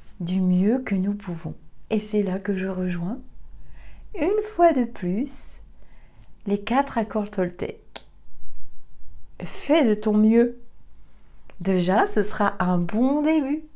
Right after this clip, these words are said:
Fais de ton mieux, que ta parole soit impeccable. Essaie,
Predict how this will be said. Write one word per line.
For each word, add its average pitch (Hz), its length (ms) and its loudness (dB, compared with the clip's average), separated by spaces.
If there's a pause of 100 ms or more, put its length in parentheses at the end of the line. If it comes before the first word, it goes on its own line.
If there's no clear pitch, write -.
(1040)
Fais 370 440 4
de 294 80 4
ton 311 320 -2
mieux, 302 200 0 (320)
que 208 100 -4
ta 185 180 -2
parole 160 360 0
soit 170 320 -4
impeccable. 240 640 2 (1000)
Essaie, 254 540 4